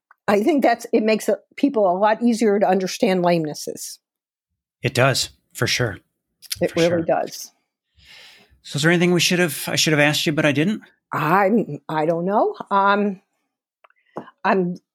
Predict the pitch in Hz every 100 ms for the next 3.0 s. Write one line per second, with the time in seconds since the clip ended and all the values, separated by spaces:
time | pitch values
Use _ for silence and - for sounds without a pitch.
0 | _ _ 185 170 170 - 190 190 247 247
1 | 294 202 180 - 190 208 220 233 233 -
2 | 233 233 247 247 320 294 185 180 190